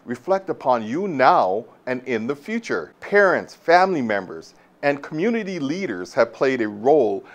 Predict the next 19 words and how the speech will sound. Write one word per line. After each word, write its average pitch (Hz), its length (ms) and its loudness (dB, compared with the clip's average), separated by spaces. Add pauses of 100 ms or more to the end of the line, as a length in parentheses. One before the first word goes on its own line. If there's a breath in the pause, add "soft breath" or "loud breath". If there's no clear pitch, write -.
(140 loud breath)
of 113 140 0
helping 160 540 0
loved 139 320 6
ones 92 560 -8 (260 soft breath)
to 131 100 -10
shift 208 320 -2
legacy 110 760 0 (300 soft breath)
by 113 120 4
sharing 165 540 -2
encouraging 117 680 0
words, 165 440 2 (260 soft breath)
creating 127 400 0
safe 123 300 2
spaces, 175 760 -2 (240 soft breath)
and 131 180 -4
being 196 280 0
available 107 840 2
as 123 240 2
mentors. 139 840 -4